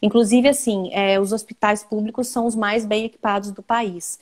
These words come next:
Então, qualquer urgência, qualquer emergência, qualquer doença grave, é pra lá que você tem que ir, porque os particulares não têm equipamento, nem, nem suporte, nem profissionais pra, pra essas coisas mais avançadas.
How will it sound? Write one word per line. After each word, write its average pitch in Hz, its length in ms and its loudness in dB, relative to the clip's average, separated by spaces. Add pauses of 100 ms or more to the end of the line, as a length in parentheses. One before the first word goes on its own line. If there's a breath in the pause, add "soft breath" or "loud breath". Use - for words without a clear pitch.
(220 loud breath)
Então, 196 140 -4
qualquer 240 520 0
urgência, 214 500 -2
qualquer 208 300 -4
emergência, 202 580 -6
qualquer 208 300 -4
doença 214 340 -4
grave, 190 500 -4
é 214 80 -4
pra 220 160 2
lá 196 180 0
que - 100 -20
você 226 220 -12
tem 233 160 -6
que 247 100 -8
ir, 220 220 -4
porque - 240 -6
os 233 100 0
particulares 220 680 -8 (380 soft breath)
não 226 300 2
têm 240 320 2
equipamento, 226 920 -2
nem, 208 360 -2 (360 loud breath)
nem 214 160 4
suporte, 214 760 2
nem 214 160 0
profissionais 233 880 -4 (320 soft breath)
pra, 220 240 4
pra 208 200 -4
essas 220 320 -6
coisas 214 320 -4
mais 208 280 -4
avançadas. 226 840 -6